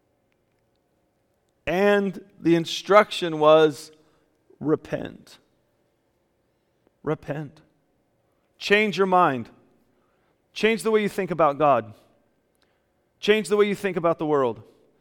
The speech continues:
Repent and turn to Jesus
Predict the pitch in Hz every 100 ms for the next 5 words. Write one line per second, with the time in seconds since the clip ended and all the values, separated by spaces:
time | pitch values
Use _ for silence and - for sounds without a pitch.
0 | _ _ _ _ - 165 175 190 185 175
1 | - 170 170 156 - _ _ _ _ _
2 | _ _ _ - - _ 170 175 151 120
3 | 90 -